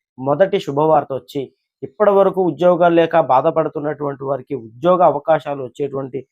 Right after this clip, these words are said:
అవకాశం చాలా ఎక్కువగా కనబడుతుంది. అలాగే రెండవ శుభవార్త వచ్చి, పెళ్లిళ్ళు కాక ఇబ్బంది పడుతున్న వారికి పెళ్లిళ్ళు జరుగుతాయి. అలాగే ప్రేమ పెళ్లిళ్ళ కోసం ఎదురు చూస్తున్నటువంటి వారికి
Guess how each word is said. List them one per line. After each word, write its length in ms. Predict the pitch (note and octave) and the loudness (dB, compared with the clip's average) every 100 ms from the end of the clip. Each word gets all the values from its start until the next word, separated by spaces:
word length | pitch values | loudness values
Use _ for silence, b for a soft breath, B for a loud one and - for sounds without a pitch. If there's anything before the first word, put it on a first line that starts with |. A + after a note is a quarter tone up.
| _ _ | _ _
అవకాశం 480 | B2+ C#3 C#3+ C3+ D3 | -6 -2 -2 -2 -8
చాలా 220 | C#3 B2+ | -6 -6
ఎక్కువగా 340 | A#2 C3+ C3 C3 | -6 -6 -6 -6
కనబడుతుంది. 640 | A#2+ A#2+ A#2+ B2+ B2+ C#3+ - _ _ _ | -8 -10 -10 -10 -8 -10 -12 _ _ _
అలాగే 300 | D#3 F#3 F#3+ E3+ - _ _ - | 0 2 2 0 -6 _ _ -8
రెండవ 360 | C#3+ F3 G#3 G3+ - - _ _ | -2 2 4 6 4 -2 _ _
శుభవార్త 540 | C#3+ D3+ F3+ E3+ E3+ | -4 2 4 4 2
వచ్చి, 300 | D#3+ D3 - D#3+ - _ _ - | -2 -2 -4 -8 -8 _ _ -6
పెళ్లిళ్ళు 380 | D3 F3+ G3+ F3+ | -2 0 0 2
కాక 260 | D#3+ D3 D#3 | 0 2 2
ఇబ్బంది 340 | C#3 B2+ D3+ D3+ | 2 0 -2 -2
పడుతున్న 320 | C#3+ - C#3 | -4 -4 -6
వారికి 300 | C3 B2 C#3 | -6 -6 -10
పెళ్లిళ్ళు 380 | C#3 A2+ A#2+ B2 | -12 -10 -8 -8
జరుగుతాయి. 440 | A#2+ A#2 A#2 A#2 - _ _ | -8 -10 -10 -12 -12 _ _
అలాగే 280 | D3 F#3 G3+ | 0 4 4
ప్రేమ 340 | G3 D3 E3+ F#3+ | 2 2 2 2
పెళ్లిళ్ళ 380 | F#3+ E3+ E3+ E3 | 0 0 2 0
కోసం 340 | D#3+ D3 D3+ D3+ | 0 -6 -6 -8
ఎదురు 220 | B2+ C#3 | -8 -12
చూస్తున్నటువంటి 760 | D3 D3 C#3+ D3 C#3+ C#3 C3 C3 | -14 -14 -14 -12 -12 -10 -14 -10
వారికి 280 | B2+ B2 | -10 -10